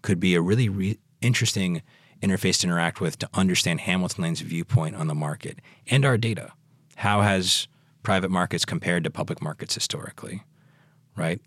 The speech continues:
What are the typical management fees in a private market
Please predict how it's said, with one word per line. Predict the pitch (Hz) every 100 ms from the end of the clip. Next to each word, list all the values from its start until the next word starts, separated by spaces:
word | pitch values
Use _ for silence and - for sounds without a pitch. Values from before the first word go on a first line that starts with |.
| -
What | 90 107
are | 127
the | 120
typical | 135 127 117
management | 98 104 131 - -
fees | - - - - - - _ _ _ _ -
in | 92
a | 82
private | - 78 85
market | 78 76 69